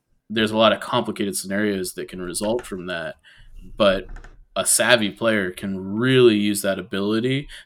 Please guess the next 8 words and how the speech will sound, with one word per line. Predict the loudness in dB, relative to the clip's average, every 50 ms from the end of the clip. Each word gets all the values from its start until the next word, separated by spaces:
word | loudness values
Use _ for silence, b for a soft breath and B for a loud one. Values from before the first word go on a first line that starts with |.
| B
to | -6 -6
kinda, | -2 0 0 0 2 0 0
like, | 0 0 -2 -2 -4 -10 -14 b b b b b b _ -14 -14 -10
do | -4 -2 0 0
some | 0 0 -2 -2
wonky | -2 -2 -2 -4 -6 -6 -6
stuff | -4 -2 0 -2 -2 -4 -10 -18 _ _ _ _ _ _ _ _ _ _ -6
midterm, | -6 -4 -6 -6 -8 -12 -14 -14 -14